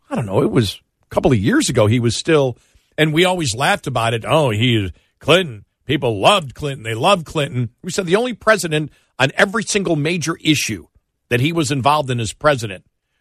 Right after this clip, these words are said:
or, okay, I'll say the vast majority of the important issues that people care about, he said he wished he hadn't done them when he was, when he was president, after he became president. And that's what Americans like. Americans like a wishy-washy president.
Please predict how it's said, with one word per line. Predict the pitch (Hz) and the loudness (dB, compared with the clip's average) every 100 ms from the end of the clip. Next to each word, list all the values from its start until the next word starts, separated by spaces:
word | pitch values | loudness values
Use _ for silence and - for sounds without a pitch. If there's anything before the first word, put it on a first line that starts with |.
| - | -4
or, | 113 - - | -4 -2 2
okay, | 123 98 104 | 2 0 -12
I'll | 98 101 | -8 -6
say | 123 101 - _ _ | -4 -6 -8 _ _
the | 127 139 | -2 -2
vast | 98 156 180 190 180 | 2 4 4 2 -6
majority | 156 156 151 151 135 | -4 -2 0 0 -2
of | 101 _ _ _ _ _ - | -2 _ _ _ _ _ -2
the | 135 | 0
important | 123 - 196 196 | 0 2 2 2
issues | 165 - 156 | -4 -2 -2
that | 131 104 | -4 -4
people | 156 160 139 | -6 -6 0
care | 160 147 | 2 2
about, | 117 110 104 - _ _ _ _ _ _ _ _ _ - | 2 0 -2 -6 _ _ _ _ _ _ _ _ _ -4
he | 135 | 0
said | 170 156 | 2 2
he | 151 | 0
wished | 139 147 - _ | -2 -2 -4 _
he | 156 147 | -4 0
hadn't | 151 135 131 95 | 0 -2 -6 0
done | 156 135 | 0 2
them | 107 107 98 - | -2 -4 -8 -4
when | 123 | 0
he | 117 | 0
was, | 110 - _ _ | -2 -4 _ _
when | 131 120 | -2 2
he | 120 | 2
was | 110 | 2
president, | 127 110 107 92 _ _ - | 0 0 -2 -20 _ _ 2
after | 151 139 120 | 2 2 -4
he | 123 | -6
became | 110 120 104 | -6 -8 -4
president. | 135 113 110 98 - _ - | 0 0 0 -4 -8 _ -6
And | 131 123 | -2 0
that's | 135 151 | 0 0
what | 135 | -2
Americans | 120 120 165 151 | -2 -2 -2 2
like. | 269 143 123 | 2 2 -4
Americans | 135 147 151 135 | -4 -4 -4 -6
like | 117 127 | -4 2
a | 208 | 2
wishy-washy | 311 254 247 196 160 - | 2 0 2 2 2 0
president. | 139 147 123 120 92 | -2 0 0 -2 -4